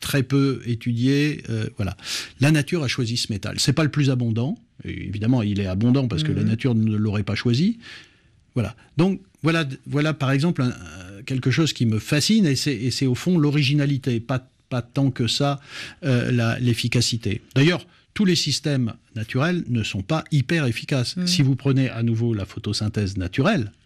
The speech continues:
Speaker 2: Il y a de la perte. <laughs>
Speaker 1: bah, le rendement, si vous voulez, le rendement énergétique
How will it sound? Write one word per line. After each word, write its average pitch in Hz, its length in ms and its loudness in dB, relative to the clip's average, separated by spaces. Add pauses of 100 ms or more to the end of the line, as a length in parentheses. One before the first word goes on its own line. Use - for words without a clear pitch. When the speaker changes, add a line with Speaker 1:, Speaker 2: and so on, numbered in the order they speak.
(240)
Speaker 2:
Il 170 80 -4
y 170 60 2
a - 40 2
de 170 40 -2
la 208 80 -2
perte. - 420 -6 (280)
<laughs> - 300 -20
Speaker 1:
bah, - 140 -2
le 120 140 2
rendement, 156 580 2 (480)
si - 180 -4
vous 110 60 -2
voulez, 117 280 0
le 117 140 0
rendement 160 480 4
énergétique 139 800 -2